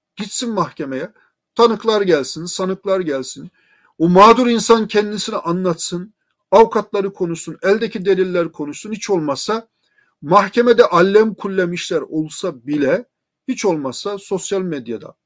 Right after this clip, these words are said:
artık havuz medyasına da bir şey demiyoruz. Onlar da ahlaksızlığın bir parçası. Neden Levent Bey? Bu kaçıncı cinsel istismar hadisesi? Ensar Vakfı'ndan başladı benim bildiğim.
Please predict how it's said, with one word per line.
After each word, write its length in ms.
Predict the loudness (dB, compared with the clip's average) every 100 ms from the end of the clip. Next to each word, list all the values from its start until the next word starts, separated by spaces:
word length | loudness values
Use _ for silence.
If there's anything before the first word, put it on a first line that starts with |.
| _
artık 280 | -12 -12 -8
havuz 340 | -4 -4 -4
medyasına 500 | -4 -4 -4 -4 -6
da 120 | -6
bir 60 | -6
şey 200 | -10 -10
demiyoruz. 480 | -10 -12 -18 _ _ _ _ _ _ _ _
Onlar 400 | 4 4 4 4
da 140 | 4 2
ahlaksızlığın 720 | 0 0 0 -2 -4 -2 0
bir 120 | -4
parçası. 540 | 0 0 2 -2 0 4
Neden 340 | 8 8 8
Levent 360 | 6 6 2 0
Bey? 160 | -2 -2 _ _ -6
Bu 120 | 2
kaçıncı 460 | 4 4 2 0
cinsel 380 | -2 -4 0 0
istismar 480 | 0 -4 -8 -6 -6
hadisesi? 580 | -4 -6 -8 -12 -12 -18 _ _ _ _ _ _ _ _ _ 4
Ensar 380 | 4 4 2 4
Vakfı'ndan 680 | 2 0 -6 -4 -4 -2
başladı 480 | -2 -2 -6 -8 -6
benim 260 | -6 -6 -10
bildiğim. 340 | -10 -14 -18